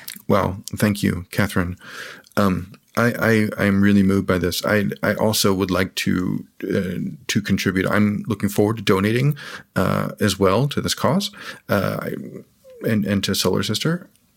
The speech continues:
I'd, I'd like to see how many women, uh, we and, and this audience, and the audience can empower through this broadcast. I'm gonna start,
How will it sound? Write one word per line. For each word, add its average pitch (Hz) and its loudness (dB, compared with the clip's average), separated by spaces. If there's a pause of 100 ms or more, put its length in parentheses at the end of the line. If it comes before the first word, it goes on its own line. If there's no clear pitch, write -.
(120)
I'd, 107 0
I'd 104 2
like 101 2
to 104 0
see 104 2
how 98 0
many 98 4
women, 101 4 (340)
uh, 95 4
we 101 4
and, 101 2
and 101 2
this 95 0
audience, 170 0
and 101 4
the 98 2
audience 117 2
can 104 0
empower 95 2
through 127 2
this 104 2
broadcast. 117 0
I'm 117 4
gonna 101 2
start, 113 2